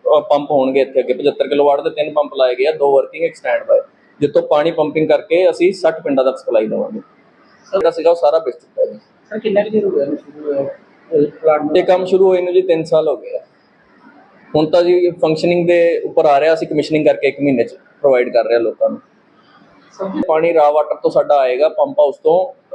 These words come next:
Speaker 1: ਅ, ਕੈਸਕੇਡ aerator ਆ ਜਿਹੜਾ ਸਾਡਾ ਸਭ ਤੋਂ ਪਹਿਲਾ ਸਟਰਕਚਰ ਤੁਸੀਂ ਦੇਖਿਆ, ਉਹ ਸਾਡਾ ਹੈਗਾ ਕੈਸਕੇਡ aerator। ਕੈਸਕੇਡ aerator ਤੋਂ ਹੁੰਦਾ ਹੋਇਆ ਪਾਣੀ ਸਾਡਾ ਫਲੈਸ਼ ਮਿਕਸਰ 'ਚ ਆਏਗਾ। ਫਲੈਸ਼ ਮਿਕਸਰ ਤੋਂ ਪਾਣੀ ਸਾਡਾ ਕਲੈਰੀਫਲੋਕੂਲੇਟਰ 'ਚ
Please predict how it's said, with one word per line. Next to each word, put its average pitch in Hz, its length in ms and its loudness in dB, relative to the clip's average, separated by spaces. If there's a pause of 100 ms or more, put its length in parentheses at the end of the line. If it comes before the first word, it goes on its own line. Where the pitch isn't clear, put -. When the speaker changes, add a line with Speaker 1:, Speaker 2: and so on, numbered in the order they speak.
(220)
Speaker 1:
ਅ, 147 60 4
ਕੈਸਕੇਡ 156 580 0
aerator 143 360 0
ਆ 123 40 2
ਜਿਹੜਾ 120 160 0
ਸਾਡਾ 135 200 -2
ਸਭ 143 120 0
ਤੋਂ 170 160 -2
ਪਹਿਲਾ 160 180 0
ਸਟਰਕਚਰ 151 280 -6
ਤੁਸੀਂ 151 220 -8
ਦੇਖਿਆ, 135 220 2
ਉਹ 180 60 2
ਸਾਡਾ 147 220 0
ਹੈਗਾ 165 120 2
ਕੈਸਕੇਡ 147 420 -2
aerator। 113 380 -4 (300)
ਕੈਸਕੇਡ 180 400 0
aerator 170 340 0
ਤੋਂ 170 100 2
ਹੁੰਦਾ 156 180 0
ਹੋਇਆ 160 120 4
ਪਾਣੀ 156 240 -2
ਸਾਡਾ 151 220 0
ਫਲੈਸ਼ 147 380 0
ਮਿਕਸਰ 143 220 -4
'ਚ 151 100 -2
ਆਏਗਾ। 131 300 0 (440)
ਫਲੈਸ਼ 156 320 0
ਮਿਕਸਰ 170 300 -2
ਤੋਂ 180 120 0
ਪਾਣੀ 160 260 -2
ਸਾਡਾ 156 200 0
ਕਲੈਰੀਫਲੋਕੂਲੇਟਰ 151 720 0
'ਚ 160 80 -10